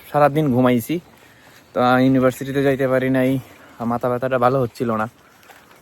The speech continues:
তো এখন সারাদিন ঘুমানোর পরে ঘুমটা ঠিকঠাক হয়েছে, then এখন আসলে সব কিছু ঠিকঠাক হয়ে গেছে এখন, কিন্তু আমার মনটা ভালো নাই। কেন মনটা ভালো নাই? মনটা মা খারাপ তো বিভিন্ন কারণ আছে,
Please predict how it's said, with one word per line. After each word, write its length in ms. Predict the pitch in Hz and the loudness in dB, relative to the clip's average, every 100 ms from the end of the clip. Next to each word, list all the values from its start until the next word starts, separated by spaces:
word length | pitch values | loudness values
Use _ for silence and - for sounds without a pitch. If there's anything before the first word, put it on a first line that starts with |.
| _ _ | _ _
তো 240 | - 117 110 - - - - | -4 -2 -2 -8 -20 -20 -8
এখন 420 | 127 127 151 151 131 - _ - - | -6 -4 -2 -2 -4 -16 _ -20 -2
সারাদিন 380 | 139 135 131 117 | 2 2 2 0
ঘুমানোর 400 | 110 143 175 131 | 2 4 4 2
পরে 200 | 107 110 | 0 -2
ঘুমটা 300 | 113 127 143 | -2 -2 -4
ঠিকঠাক 440 | - 135 - 131 | -8 -10 -10 -6
হয়েছে, 280 | 151 143 147 | -6 -4 -4
then 220 | 139 127 | -2 -2
এখন 280 | 110 117 113 - - - - - | -4 -4 -6 -8 -20 -20 -20 -16
আসলে 320 | - 117 110 107 - - - | -12 -8 -6 -6 -4 -6 2
সব 100 | 143 - | 2 2
কিছু 160 | 135 143 | -8 -6
ঠিকঠাক 400 | - 147 151 131 | -6 -2 -2 0
হয়ে 120 | 117 | -2
গেছে 240 | 98 - 104 | -2 -4 -8
এখন, 240 | 110 131 - - - _ - - _ | -6 -8 -10 -20 -20 _ -20 -20 _
কিন্তু 180 | 151 151 | -6 -2
আমার 140 | 151 135 | 0 2
মনটা 400 | 127 160 165 135 | 4 2 4 4
ভালো 240 | 120 107 | 6 2
নাই। 160 | 101 95 - _ _ - | -4 -10 -14 _ _ -6
কেন 220 | - 165 190 | 0 2 2
মনটা 280 | 185 185 | 2 2
ভালো 220 | 175 170 170 | 4 4 4
নাই? 240 | 160 160 151 - _ - - - | 0 -2 -8 -18 _ -20 -18 -4
মনটা 280 | 156 147 143 | -4 0 -2
মা 240 | 143 143 | 0 0
খারাপ 260 | - 156 151 - | 2 2 2 0
তো 80 | 190 | -4
বিভিন্ন 340 | 165 170 165 | -4 -2 -2
কারণ 300 | 156 147 139 | 0 0 2
আছে, 280 | 151 151 | 0 0